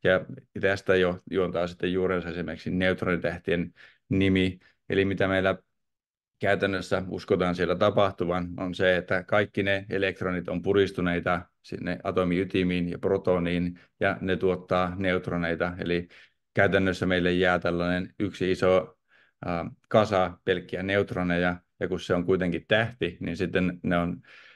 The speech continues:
ää, historiallisesti nimetty nimellä neutronitähti. Eli ne on tällaisia neutroneista koostuvia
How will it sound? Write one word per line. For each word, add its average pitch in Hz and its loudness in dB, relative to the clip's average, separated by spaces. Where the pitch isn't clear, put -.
ää, 85 -6
historiallisesti 90 2
nimetty 87 0
nimellä 87 0
neutronitähti. 87 -4
Eli 87 -4
ne 87 0
on 92 -2
tällaisia 92 0
neutroneista 101 2
koostuvia 92 2